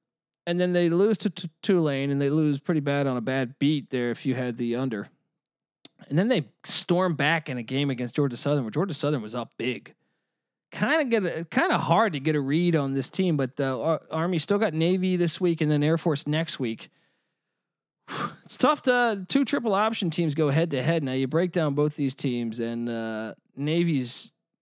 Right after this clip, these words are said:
had problems at the quarterback position. I think that's one of their biggest problems, is they can't find a running quarterback, or if they, they just haven't been able to get it together. Uh, they've been either Dalen Morris, thirty-two of sixty-two, five seventy for three touchdowns, two interceptions,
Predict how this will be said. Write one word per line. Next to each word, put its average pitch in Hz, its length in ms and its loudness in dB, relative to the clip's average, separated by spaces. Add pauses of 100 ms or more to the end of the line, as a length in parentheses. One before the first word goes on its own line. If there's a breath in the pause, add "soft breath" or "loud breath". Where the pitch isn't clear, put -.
(140)
had 143 440 -2 (240)
problems 127 560 -2
at 113 100 -8
the - 60 -16
quarterback 101 460 -4
position. 78 420 -10 (260)
I 151 60 -12
think 127 160 -4
that's 117 140 -6
one 131 120 -4
of 127 60 -2
their 127 80 0
biggest 143 300 -2
problems, 82 340 -10
is 131 100 -12
they 110 120 -6
can't 139 240 -6
find 131 240 -6
a 110 40 -4
running 123 360 -4
quarterback, 117 580 -4
or 120 60 -2
if 110 80 -6
they, 113 280 -4 (540)
they 160 60 -2
just 151 120 -2
haven't 165 180 2
been 147 80 4
able 135 160 0
to 120 60 -2
get 110 120 -4
it 101 60 -8
together. 85 360 -8 (1160)
Uh, 123 420 -4 (600)
they've 127 140 -4
been 135 200 -2
either 139 200 0
Dalen 165 320 2
Morris, 143 440 2 (800)
thirty-two 151 340 2
of 123 100 -2
sixty-two, 135 460 -2
five 135 260 -2
seventy 120 420 -2
for 135 160 -6
three 160 220 -2
touchdowns, 131 540 -2
two - 200 -6
interceptions, 120 680 -2